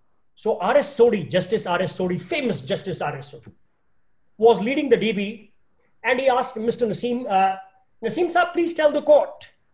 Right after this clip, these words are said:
do you claim yourself to have an expertise of the level of Doctor Rao in D N A evidence?"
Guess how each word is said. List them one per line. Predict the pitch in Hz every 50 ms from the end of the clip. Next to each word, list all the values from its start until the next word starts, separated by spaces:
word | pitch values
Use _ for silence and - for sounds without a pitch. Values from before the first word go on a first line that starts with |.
| _ _ _ _ _ _ _ _ - 151
do | 160 240 285 277
you | 330 392 381 - 370 - -
claim | 294 311 330 311 247 170
yourself | 151 226 262 269 - - 262 269 262 262 -
to | - 262 240
have | 185 214 254 247
an | 262 254 254
expertise | 240 - - - 254 196 262 262 262 254 240 208 240
of | 240 226 233
the | 254 240
level | 240 240 233 247 240 240
of | - -
Doctor | 208 220 220 220 - 240 226
Rao | 208 214 220 214 220 220 220 220 226 226 - - - _ -
in | 240 233 233 226 226 202 165
D | 156 220 220 220
N | 220 226
A | 220 226
evidence?" | 226 247 240 247 240 - - - - - _